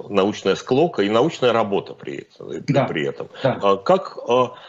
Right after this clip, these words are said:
Speaker 1: как дальше развивалась, э, египтология? А, э, скачками, этапами? Были ли какие-то поворотные моменты, а, следующие?
Speaker 2: Ну, в принципе,
Speaker 1: Вот этот клю-,
Speaker 2: э,
Speaker 1: ключ, ключ, который нашел Шампольон, какие двери он позволил открыть?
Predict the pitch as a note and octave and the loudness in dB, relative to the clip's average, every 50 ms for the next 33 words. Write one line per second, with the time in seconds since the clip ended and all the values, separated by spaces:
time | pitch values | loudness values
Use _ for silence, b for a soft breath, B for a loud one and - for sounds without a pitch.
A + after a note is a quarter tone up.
0 | B B B - D#3 D#3 C#3+ B2+ C3+ D3+ F3 - - - C#3+ B2+ C3 B2+ A#2 A#2 | B B B 2 2 2 2 2 2 2 2 0 -2 -2 0 0 0 0 -2 -2
1 | A2 G#2+ A2 A2 A2 B2+ C#3+ C#3+ C3+ B2 - - - - - A#2+ A#2+ A#2 G#2 G#2 | 0 0 2 2 2 2 2 2 2 0 -2 -6 -8 -2 0 2 2 2 2 0
2 | G2+ A2 G#2+ - - A#2+ C3+ B2 G#2+ F2+ D2 - C2+ B1+ C2+ - - - - - | 0 -2 0 2 4 4 4 4 2 0 -2 -4 -8 -8 -8 -10 -10 -10 -12 -12
3 | - _ _ _ _ _ _ _ _ _ _ _ _ _ _ _ _ - - - | -12 _ _ _ _ _ _ _ _ _ _ _ _ _ _ _ _ -6 0 0
4 | E2+ F2 E2+ - - _ _ _ _ _ - - G2+ G2+ - - - - C3 - | 0 0 0 -4 -12 _ _ _ _ _ -4 -2 -2 -2 -4 -2 2 2 2 2
5 | - - B2 G#2 F2+ E2+ E2 E2 F2 G#2+ A2 - - G#2+ G2+ - - F2 E2+ D#2+ | 2 0 0 2 2 0 -2 -4 -6 -6 -4 2 2 2 2 2 0 -4 -2 -2
6 | D#2+ D#2+ D#2+ E2 G2+ G#2+ G#2 G#2 G#2 G#2+ G#2+ - - G#2+ G2+ - A2+ G#2 - G#2 | 0 0 0 0 0 0 2 2 2 0 0 0 0 -2 0 0 -2 0 0 0
7 | G2 B B B B B A#2 A2 A#2+ B2 A2+ A2+ - - - E2+ D#2+ D#2+ D#2 D#2+ | -2 B B B B B 2 4 4 4 2 2 -2 -2 -2 -2 0 0 0 0
8 | D#2+ D2+ C#2+ C#2 C2+ - - - - - - - - - B1+ C#2 C#2 C#2 C#2 C#2 | -2 -2 -4 -6 -8 -10 -10 -10 -10 -12 -14 -16 -12 -8 -6 -4 -4 -4 -4 -4
9 | - - D#2+ D2+ - - - - - - - G1+ - _ _ _ _ _ _ _ | -2 0 0 0 -2 -4 -10 -10 -10 -10 -12 -14 -16 _ _ _ _ _ _ _
10 | _ _ _ _ _ _ - B B B B - F#3+ A3 A3 - - E3+ - - | _ _ _ _ _ _ -18 B B B B 4 6 6 4 2 -2 -8 -10 -8
11 | - - - A#3 A#3+ - - - G#3+ F#3+ F#3+ D#3+ C3+ B2+ - - E3+ E3+ C#3+ E2+ | -2 4 4 6 4 4 2 2 2 4 4 4 2 0 -2 0 2 2 2 0
12 | - - - E3+ F3 B2+ - - - _ _ - - - - - D#3 F3 G#3 F3 | -2 -2 0 2 2 2 0 -4 -14 _ _ -8 -8 -6 -2 0 2 2 2 2
13 | - - C3 A#2+ - C#3+ C3+ B2 C3 C#3 C3+ - F3 D#3 - - D3+ C3 - C#3 | 2 2 0 2 2 2 2 2 0 -2 0 0 0 0 0 -2 -4 0 2 0
14 | C#3+ C#3+ C3+ A#2 F#2 E2+ - A#2 C#3 - F3 B2+ G#2+ G#2+ C3 E3 D3+ A#2+ G#2+ G#2 | 2 2 0 -2 -2 -2 -2 -2 -2 -2 -2 0 2 2 2 2 2 0 0 0
15 | - G#2 G2 G2+ A#2+ A#2 G#2+ G2+ G2 F#2+ - - - C2+ B1+ - - | 0 0 2 2 0 0 2 0 0 0 -2 -6 -8 -8 -10 -12 -16